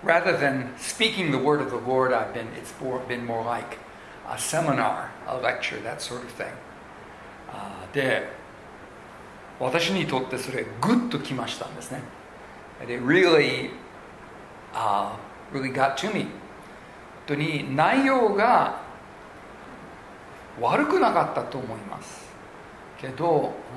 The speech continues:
当に私は何よりも主が今何を語ろうとしてるかと、それを掴みたいところですね。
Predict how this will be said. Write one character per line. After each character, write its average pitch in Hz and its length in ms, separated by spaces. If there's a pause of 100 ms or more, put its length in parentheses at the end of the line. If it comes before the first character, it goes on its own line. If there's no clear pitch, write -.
(140)
当 147 100
に 143 160
私 120 420
は - 80
何 143 340
よ 139 120
り 131 100
も 139 240
主 156 260
が 151 300 (200)
今 233 460 (420)
何 185 300
を 175 60
語 - 160 (200)
ろ 127 100
う 127 80
と 127 100
し - 120
て 123 100
る 107 60
か 196 380
と、 95 80
そ - 180
れ 139 80
を 214 180 (420)
掴 127 180
み 104 80
た - 160
い - 20 (200)
と - 120
こ - 80
ろ 69 100
で - 80
す - 120
ね。 139 80